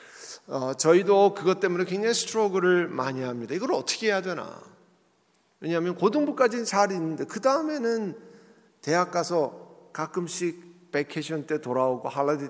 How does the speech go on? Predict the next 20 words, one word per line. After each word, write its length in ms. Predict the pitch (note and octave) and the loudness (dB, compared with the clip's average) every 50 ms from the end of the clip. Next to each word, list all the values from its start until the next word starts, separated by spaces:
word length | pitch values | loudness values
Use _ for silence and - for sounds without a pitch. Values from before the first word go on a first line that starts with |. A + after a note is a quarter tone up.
| - - | -12 -10
돌아오다 360 | B2 A#2+ B2+ B2+ A#2 C3+ C3 | -6 -4 -4 -2 -2 -4 -8
점점점 720 | - A#2+ B2 B2 B2 B2 C3+ C3 C3+ C3 C3 B2+ C3 C#3 | -8 -8 -10 -10 -8 -8 -8 -8 -8 -6 -8 -6 -6 -6
안 220 | C3 - A2 A2 | -6 -8 -8 -8
돌아오고 520 | G2 A#2 A2+ G#2+ G2 F#2+ F#2+ - - - - - _ _ | -6 -6 -6 -6 -6 -8 -10 -14 -20 -20 -20 -20 _ _
그 100 | - - | -18 -12
다음엔, 380 | - A#2 A2+ A2+ A#2+ D#3 F#3+ A3 - - - _ _ _ _ _ _ _ _ _ _ _ _ _ _ _ - | -10 -10 -8 -8 -8 -10 -10 -12 -16 -20 -20 _ _ _ _ _ _ _ _ _ _ _ _ _ _ _ -12
에, 40 | - G#2 G2+ F#2+ F#2+ - - - - | -10 -10 -10 -10 -12 -14 -16 -18 -16
뭐 280 | G2 - - - - - | -16 -16 -16 -14 -10 -6
아예 600 | - G#2+ A2 A#2+ C3+ C#3 C#3 B2+ - - - - - - - - - - - - | -2 0 2 4 4 4 2 0 -4 -12 -18 -18 -20 -20 -20 -20 -20 -18 -10 -6
그래도 260 | C#3 C#3+ C3+ E3+ C3 F2+ | -6 -2 0 0 0 0
어느 260 | G#2+ C#3 D#3 F#3+ G3 - | 2 2 2 2 0 0
교회, 240 | - A#2 A#2 C3 | -2 -2 -2 -2
딴 240 | C#3 - D#3+ E3+ F3 | 0 0 0 0 0
교회라고 360 | F3 F3+ F3 D#3+ E3+ D3+ D3+ | 0 0 0 0 0 0 0
와서 220 | C#3+ B2 A2+ B2+ C#3 | 0 0 0 -2 -4
신앙생활 680 | C3 - - C#3+ C3+ C3+ C3+ C3 - C3 B2+ B2+ B2+ B2+ | -2 -2 -2 -2 -2 -4 -4 -6 -8 -8 -8 -8 -8 -8
하면 240 | D#3 F#3+ A3 A3 G3 | -8 -6 -6 -6 -6
좋겠는데 500 | E3 D3 - C3 B2 G#2 F#2+ F#2 G#2 G2+ | -6 -10 -10 -10 -10 -10 -10 -12 -14 -14
그렇지 340 | - - G3+ G3 - - A3+ | -10 -10 -8 -8 -8 -8 -6
못한 340 | C3 A#2 - - C3 A#2+ | -8 -8 -8 -8 -8 -8